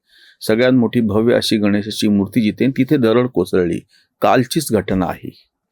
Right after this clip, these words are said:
आपली अनास्था किती आहे. भैरप्पासारख्यांनी शब्दातून हे सगळं जागं करून ठेवलं, शब्दातून ह्याला कायमस्वरूपी जागा देऊन ठेवली आणि प्रत्यक्षामध्ये हा जेव्हा वारसा आपल्या समोर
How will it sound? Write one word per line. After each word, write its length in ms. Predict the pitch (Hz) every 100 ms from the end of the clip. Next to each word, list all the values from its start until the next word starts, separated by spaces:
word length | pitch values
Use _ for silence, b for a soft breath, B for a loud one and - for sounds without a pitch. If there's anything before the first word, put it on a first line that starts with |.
| _ _ B B B B B
आपली 340 | 127 127 - 185
अनास्था 540 | 120 147 175 - 175
किती 340 | 147 131 101
आहे. 180 | 98 92 - _ _ _ _ _ _
भैरप्पासारख्यांनी 1120 | 110 113 135 139 151 151 139 131 151 143 156 156
शब्दातून 680 | - 123 135 147 143 165
हे 100 | 151
सगळं 300 | 147 139 139
जागं 320 | 123 113 101
करून 320 | 110 92 92 95
ठेवलं, 340 | - - 85 - b b b b
शब्दातून 800 | - 135 143 151 - 170 180 165
ह्याला 400 | 117 123 143 151
कायमस्वरूपी 800 | - 113 127 135 135 131 - 139
जागा 340 | 117 107 120
देऊन 260 | 113 104 104
ठेवली 360 | - 90 87 - _ _ -
आणि 120 | 127
प्रत्यक्षामध्ये 1000 | - 156 - 170 - 170 160 151 160 160
हा 200 | 143 151
जेव्हा 320 | 147 143 143
वारसा 400 | 131 127 - 147
आपल्या 320 | 123 - 127
समोर 380 | - 123 135